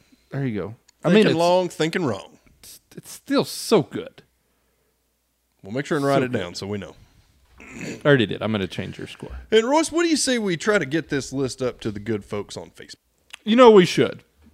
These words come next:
Speaker 1: We should do them a
Speaker 2: I've had
Speaker 1: favor.
Speaker 2: multiple requests about that. I'm thinking you should.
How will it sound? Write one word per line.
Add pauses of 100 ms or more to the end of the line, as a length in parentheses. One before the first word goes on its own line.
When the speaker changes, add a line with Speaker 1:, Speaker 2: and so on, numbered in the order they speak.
Speaker 1:
We
should
do
them
a
Speaker 2:
I've
had
Speaker 1:
favor.
Speaker 2:
multiple
requests
about
that.
I'm
thinking
you
should.